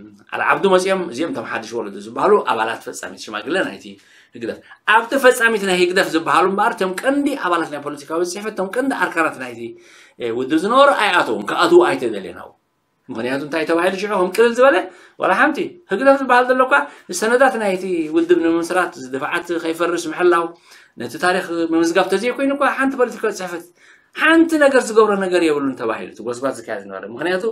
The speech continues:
መታን እቶም ኣባላት ፖለቲካዊ ፅሕፈት ኣብኡ ገጾም ከይጥምቱ ንስኻ ሚኒስተር ኢኻ፣ ንስኹም ሚኒስተራት ኢኹም፣ ንስኻ ኣዛዚ ኢኻ፣ ንስኻ ከምዚ ኢኻ፣ በዓል መዚ ኢኻ ተባሂሎም ንሕና ዳ ሚኒስተራት እኒና እዮም።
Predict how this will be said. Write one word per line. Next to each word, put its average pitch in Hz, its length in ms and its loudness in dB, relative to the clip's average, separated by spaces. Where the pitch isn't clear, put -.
መታን 180 240 -2
እቶም 175 160 -2
ኣባላት 156 320 -2
ፖለቲካዊ 139 480 -8
ፅሕፈት 135 360 -8
ኣብኡ 117 240 -6
ገጾም 110 300 -8
ከይጥምቱ - 440 -16
ንስኻ 143 260 -6
ሚኒስተር 135 340 -2
ኢኻ፣ 127 100 -2
ንስኹም - 260 -12
ሚኒስተራት 120 400 -6
ኢኹም፣ 165 180 -8
ንስኻ - 300 -14
ኣዛዚ 120 320 -4
ኢኻ፣ 123 160 -12
ንስኻ 123 240 -8
ከምዚ 107 220 -14
ኢኻ፣ 123 160 -10
በዓል 104 240 -10
መዚ 104 160 -16
ኢኻ 101 140 -16
ተባሂሎም 95 400 -16
ንሕና - 160 -10
ዳ 135 120 -4
ሚኒስተራት 131 400 -6
እኒና - 180 -18
እዮም። 139 200 -20